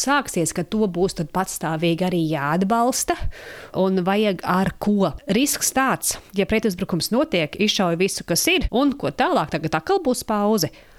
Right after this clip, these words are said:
Nu, tas nav Ukrainas interesēs. Drīzāk vajag tad nodrošināt pretuzbrukuma tālāko veiksmi un spiedienu, lai varētu līdz galam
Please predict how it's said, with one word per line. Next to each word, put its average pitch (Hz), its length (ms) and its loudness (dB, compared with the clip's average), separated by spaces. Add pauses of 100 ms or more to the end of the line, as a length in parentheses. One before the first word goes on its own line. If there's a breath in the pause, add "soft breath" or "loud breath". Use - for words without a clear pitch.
(120)
Nu, 196 80 -2
tas 185 240 0
nav 202 160 2
Ukrainas 147 400 -2
interesēs. - 560 -2 (480 loud breath)
Drīzāk 190 560 -2
vajag 190 480 0
tad 165 240 0
nodrošināt 170 960 0
pretuzbrukuma 185 1120 -2
tālāko 165 880 -2 (400 loud breath)
veiksmi 190 720 0 (160)
un 170 80 0
spiedienu, 180 880 2 (560 loud breath)
lai 180 400 2
varētu 175 560 0
līdz 175 400 0
galam 175 460 0